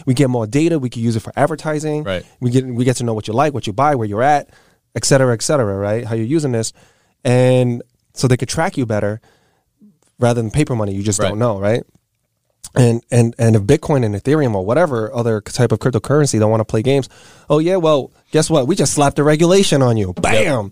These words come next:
Speaker 1: Illegal, bitch. None of you guys can use this." And what?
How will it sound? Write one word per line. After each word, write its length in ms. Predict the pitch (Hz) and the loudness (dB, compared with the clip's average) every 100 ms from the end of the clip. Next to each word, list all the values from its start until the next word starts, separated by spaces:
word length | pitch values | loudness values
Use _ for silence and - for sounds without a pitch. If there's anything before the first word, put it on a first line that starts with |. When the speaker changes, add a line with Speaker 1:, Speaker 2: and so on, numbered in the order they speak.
| - _ _ | -14 _ _
Speaker 1:
Illegal, 460 | 131 147 214 175 135 | 0 2 2 0 0
bitch. 400 | 160 190 - - _ _ - | 2 0 -2 -10 _ _ 0
None 260 | 151 220 | 4 6
of 60 | 233 | 6
you 120 | 196 | 6
guys 220 | 160 147 | 4 2
can 160 | - 139 | 2 2
use 200 | 131 123 | 2 0
this." 140 | 110 - | -2 -2
And 240 | 156 170 135 | 0 2 2
what? 260 | 117 95 | -2 -4